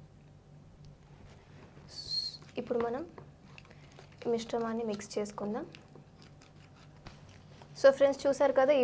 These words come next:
విధంగా టూ వైటమిన్ ఈ ఆయిల్ క్యాప్సూల్స్‌ని కూడా యూజ్ చేసి మనం ఈ మిశ్రమాన్ని మిక్స్ చేసుకొని, ఈ మిశ్రమాన్ని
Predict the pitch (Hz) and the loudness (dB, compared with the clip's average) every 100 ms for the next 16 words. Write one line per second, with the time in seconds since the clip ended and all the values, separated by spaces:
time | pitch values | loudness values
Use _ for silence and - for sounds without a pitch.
0 | 240 233 240 247 247 302 330 285 226 254 | 4 6 8 8 8 6 10 10 10 6
1 | 269 262 269 - 220 - 233 226 233 208 | 4 4 4 8 12 12 12 12 4 4
2 | 196 226 220 226 220 208 196 202 - 208 | 4 -2 0 0 2 2 2 0 0 -2
3 | 214 285 208 202 190 202 233 254 254 208 | -2 -2 0 0 0 -2 0 2 2 0
4 | 208 - 254 240 214 233 349 - - - | -2 4 4 4 -2 -2 -4 -8 -18 -20
5 | - 262 294 294 - 277 277 | -2 2 4 2 0 0 0